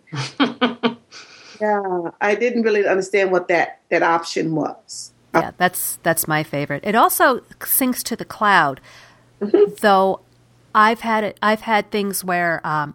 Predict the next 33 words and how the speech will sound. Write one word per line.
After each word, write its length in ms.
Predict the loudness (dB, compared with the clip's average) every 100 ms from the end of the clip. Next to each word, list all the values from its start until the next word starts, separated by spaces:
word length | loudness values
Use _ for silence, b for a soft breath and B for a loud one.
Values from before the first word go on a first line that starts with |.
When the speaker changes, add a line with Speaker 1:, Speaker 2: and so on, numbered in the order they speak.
| _
Speaker 3:
like, 100 | -14 0
I 100 | 0
do 80 | 2
the 40 |
same 220 | 0 0 0
thing. 140 | 2
I'll 120 | 2
listen 260 | 2 0 -2
in 80 | -4
the 60 | -4
car 360 | -2 0 0 -4 -12
sometimes 540 | -6 -4 -2 -2 0
if 80 | -2
I'm 80 | -4
going 220 | 0 0 -2
on 60 |
a 60 | 0
longer 300 | 0 0 -2
trip. 260 | -2 -4 -4 B B
So 120 | 0
if 80 | 2
I 80 | 2
start 340 | 0 2 2 2
it 60 |
on 120 | 0 0
my 120 | 0
iPad, 600 | 2 2 2 0 0 0 -4 b b b _ _ _ _
finishing 640 | 0 0 2 0 -2 -2 -6 _ _ _ -2
on 180 | 0 2
my 300 | 0 0 -2
iPhone, 520 | -4 2 4 4 2 -6 b b b -8
it 240 | -8 -4
doesn't, 500 | 2 2 4 2 0